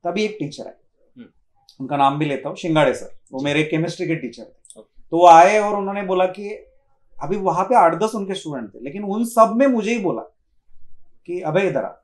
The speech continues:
Speaker 1: और डांटा मुझे, और बोला कि "तू live में सब बड़ा बनना चाहता है ना, ये एक चीज मत कर,
Speaker 2: जी।
Speaker 1: कभी नशा पानी मत कर, कभी ये चीज मत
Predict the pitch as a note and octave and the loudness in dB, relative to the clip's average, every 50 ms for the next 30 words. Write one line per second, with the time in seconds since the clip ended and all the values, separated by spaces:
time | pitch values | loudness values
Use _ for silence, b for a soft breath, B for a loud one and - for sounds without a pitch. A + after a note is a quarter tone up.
0 | _ - - D3+ E3 D#3 E3+ E3+ E3+ G#3 G#3 F3+ D3 - - - - - D3 D3 | _ -14 -12 -4 6 6 6 8 8 4 2 2 -2 -8 -12 -18 -14 -12 -12 -10
1 | C#3+ C#3 C#3+ D3+ E3 E3 D#3 F#3+ G#3 G#3+ A3 - - - F#3+ G3+ G3+ F3 E3 G3+ | -6 -2 2 2 2 2 2 -4 -10 -12 -14 -16 -16 -14 -10 -2 0 2 2 2
2 | A#3 A#3 B3 C4+ C4+ - - B3 A3 - - _ _ D#3 D3 C3+ F3+ F#3+ G#3+ B3+ | 2 0 0 -2 -2 -4 -6 -8 -8 -10 -14 _ _ -16 0 4 6 8 8 8
3 | B3+ C4+ C4 C#4 D4 C#4+ C#4 C#4+ C#4+ B3+ C#4 D4 C4+ F#3+ E3 D#3 D#3+ _ _ _ | 6 4 4 2 2 2 2 2 2 2 2 0 0 0 -2 -6 -10 _ _ _
4 | - F3+ F#3+ A3+ B3 B3+ C4 B3+ B3+ - A3+ F#3+ E3 D3 G#2+ - - _ - - | -10 -6 -2 0 2 2 0 0 -2 -4 -6 -4 -4 -4 -6 -6 -12 _ -20 -20
5 | _ _ _ _ - - F#2 - _ _ _ - F3+ F#3 G#3 A3 A3 A3 G#3+ A#3 | _ _ _ _ -20 -20 -20 -20 _ _ _ -2 0 0 2 0 0 0 0 0
6 | A3 G#3 G#3 F#3 F3+ E3+ D#3+ C#3 - - C3 A#2+ - D3+ C#3 D#3 E3+ E3 D#3+ D#3 | 0 0 0 -2 -2 -4 -6 -8 -8 -10 -12 -6 -4 -4 -2 0 -2 -2 -4 -4
7 | D#3 A#2+ A#2 A2+ G2+ - | -8 -12 -14 -16 -18 -20